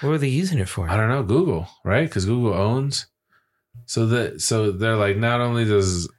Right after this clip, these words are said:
Speaker 2: um, Google <laughs> listen to everything you're saying, though, it's also mapping where you at in the house too,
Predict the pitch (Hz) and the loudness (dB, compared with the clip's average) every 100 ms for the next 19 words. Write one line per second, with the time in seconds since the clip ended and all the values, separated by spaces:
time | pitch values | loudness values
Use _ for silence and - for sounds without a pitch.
0 | - 95 87 85 85 104 98 101 95 87 | -4 -2 0 0 0 0 2 2 2 -2
1 | 87 - _ - - _ _ _ 95 87 | -6 -10 _ -20 -20 _ _ _ -2 0
2 | 92 117 117 85 87 85 82 80 80 - | 2 2 0 0 0 0 0 0 0 0
3 | 85 85 85 85 - 90 - 82 90 90 | 0 0 0 0 0 -2 -2 0 0 0
4 | 87 80 82 82 80 82 87 - 85 80 | 0 0 0 0 0 0 0 -2 -2 -2
5 | - 104 82 76 - - 95 69 | -2 -2 -2 -2 -4 0 0 -2